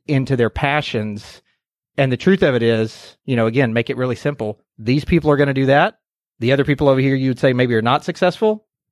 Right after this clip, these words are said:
are not gonna do that. And that's really what it comes down to.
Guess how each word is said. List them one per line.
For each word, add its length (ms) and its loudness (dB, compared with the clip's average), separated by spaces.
are 100 -4
not 260 -4
gonna 140 -2
do 160 -8
that. 240 -8
And 140 0
that's 180 -2
really 200 4
what 140 2
it 80 -6
comes 180 -6
down 240 0
to. 240 -14